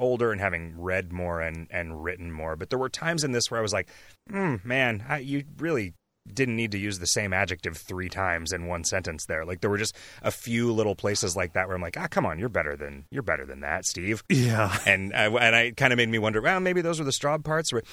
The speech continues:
Speaker 1: and also there were some, there were some kinda weird, like, continuity glitches.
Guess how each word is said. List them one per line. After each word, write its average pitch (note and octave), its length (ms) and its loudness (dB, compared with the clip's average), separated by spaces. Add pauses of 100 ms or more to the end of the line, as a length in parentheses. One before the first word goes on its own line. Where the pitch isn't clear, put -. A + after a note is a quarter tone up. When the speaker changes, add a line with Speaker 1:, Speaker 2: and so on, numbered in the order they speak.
(200)
Speaker 1:
and G#3 120 2
also B3 180 4
there B3 100 0
were A#3 120 0
some, G#3 280 0
there F3+ 200 0
were G3 80 2
some G3 160 0
kinda B3+ 320 -4
weird, F3+ 680 -6 (240)
like, C#3 400 -2
continuity C#3 920 -2 (340)
glitches. D#3 880 0